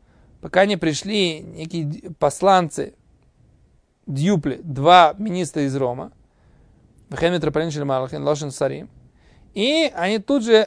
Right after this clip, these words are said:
э, разбили ему мозги, бегизарем, так сказать, э, палками.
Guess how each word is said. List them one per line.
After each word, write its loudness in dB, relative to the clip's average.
э, 2
разбили 2
ему 0
мозги, -2
бегизарем, 2
так -20
сказать, -20
э, -16
палками. 6